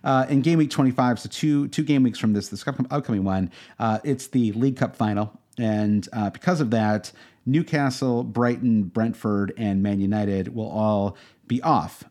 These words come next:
um, for that weekend. They will, they will not have matches that weekend. So any transfer that you make,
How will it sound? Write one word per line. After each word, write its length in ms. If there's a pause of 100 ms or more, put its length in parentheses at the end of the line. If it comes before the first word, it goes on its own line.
(100)
um, 680 (340)
for 140
that 180
weekend. 300
They 60
will, 100
they 180
will 80
not 140
have 140
matches 260
that 140
weekend. 320
So 260 (260)
any 140
transfer 640
that 120
you 140
make, 460